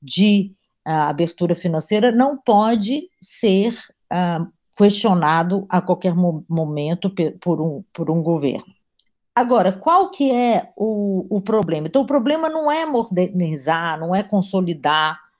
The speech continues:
né? É, o problema é que é esse capítulo adicional, o problema é esse passo adicional,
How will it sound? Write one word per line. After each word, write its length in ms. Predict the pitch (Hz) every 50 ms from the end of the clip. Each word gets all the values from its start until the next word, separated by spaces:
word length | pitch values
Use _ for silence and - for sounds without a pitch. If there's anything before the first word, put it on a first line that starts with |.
| _ _ _ _ _
né? 380 | - 160 175 208 226 233 233 - _ _ _ 139 - _ _
É, 760 | - 180 190 185 185 185 180 180 180 175 170 170 170 156 - _ _ _ _ _ _ _ _ _ _
o 140 | - 277 277
problema 720 | - 320 302 254 208 277 311 339 339 339 330 330 320 - - _
é 160 | - 247 285 277
que 500 | - - - - 220 190 160 147 - - -
é 100 | 220 233
esse 680 | 240 247 277 294 285 - - - 302 294 269 - - _ _ _ _ _ _ _ _ _ _ _ _ _ _ _ _ _ _
capítulo 600 | - 269 254 240 240 - 311 311 330 320 302 269
adicional, 640 | 220 202 190 185 - - 185 175 151 120 113 - - _
o 100 | _ -
problema 400 | - 220 214 190 226 254 269 277
é 40 | 269
esse 180 | 262 269 -
passo 420 | - - _ 285 285 302 - - 240
adicional, 760 | 226 190 190 - - 180 151 160 196 240 226 185 135 - -